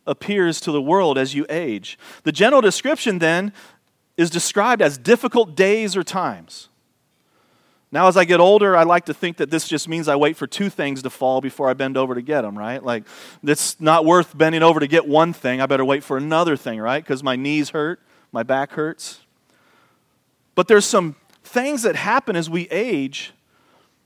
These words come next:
that really hurt, that, that compound over time. And some of those things are, that we must consider is that difficult days are to come.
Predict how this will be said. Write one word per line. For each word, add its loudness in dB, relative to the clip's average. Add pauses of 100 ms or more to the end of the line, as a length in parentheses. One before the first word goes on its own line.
(260)
that -8
really -2 (1080)
hurt, -12 (360)
that, 0 (240)
that -4
compound -2
over -2
time. -8 (580)
And -10
some 2
of 4
those 6
things -4 (280)
are, 0
that -2
we 0
must 2
consider -2 (640)
is -4
that 2 (360)
difficult -2
days -2 (300)
are 0
to -2
come. -4